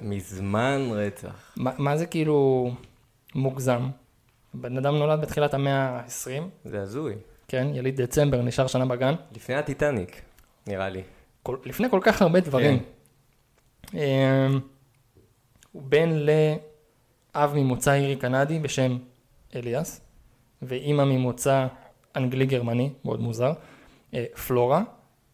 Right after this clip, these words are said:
Speaker 2: נולד בשיקגו. השם שלו, אה,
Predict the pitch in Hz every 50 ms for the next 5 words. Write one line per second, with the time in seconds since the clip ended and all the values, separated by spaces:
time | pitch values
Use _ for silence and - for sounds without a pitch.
0 | - - 127 127 135 135 131 - - - 139 156 180 208 226 254 254 247 - -
1 | - - - - - - 175 214 226 - - 175 139 135 143 156 - - - _
2 | _ _ _ _ _ _ _ _ _ - - 123 120 120 117 120